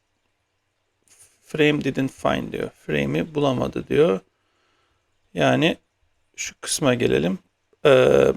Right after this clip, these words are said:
bakıyorum button'ın, he, şey koymadık arkadaşlar. Thread slip koymamız lazım. Şuraya bir tane thread, çünkü hızı yetmiyor. Thread slip koyuyorum. Bir saniyelik.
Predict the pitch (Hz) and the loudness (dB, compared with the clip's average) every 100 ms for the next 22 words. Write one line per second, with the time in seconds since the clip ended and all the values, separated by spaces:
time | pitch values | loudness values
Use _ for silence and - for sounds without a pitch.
0 | - 143 - 147 151 147 143 - _ - | 0 -2 0 2 2 0 -4 -10 _ -14
1 | 135 135 - - 143 139 139 - _ 170 | -4 -4 -4 -8 -4 -4 -6 -10 _ 4
2 | 135 - - 175 170 - 147 127 123 123 | 4 0 -2 2 4 6 6 4 2 0
3 | 123 120 120 - 180 - - 147 147 - | 0 -2 -2 -2 -2 -4 0 2 2 0
4 | 147 151 - 139 135 135 135 127 110 113 | -2 -2 -2 -2 -4 -6 -4 0 2 2
5 | 127 185 - _ _ _ _ _ _ 156 | -2 -6 -8 _ _ _ _ _ _ -6
6 | 143 135 - 139 139 139 - _ _ _ | -4 -4 -6 -6 -4 -6 -10 _ _ _
7 | _ _ _ _ _ - 147 139 - - | _ _ _ _ _ -6 -4 -2 -6 -8
8 | - 156 147 143 - _ - 151 151 143 | -6 0 2 2 0 _ -2 2 4 4
9 | - - 117 135 180 - - - 71 - | 2 -4 -2 -2 -4 -10 -6 -4 -2 -4
10 | 73 69 _ - 135 65 65 67 - _ | -6 -8 _ -2 0 0 0 -2 -6 _
11 | _ _ _ _ _ _ _ 208 143 143 | _ _ _ _ _ _ _ -12 -12 -14
12 | _ 143 139 - 127 123 117 120 170 - | _ 0 2 0 -2 -4 -4 -2 -4 -6
13 | - | -14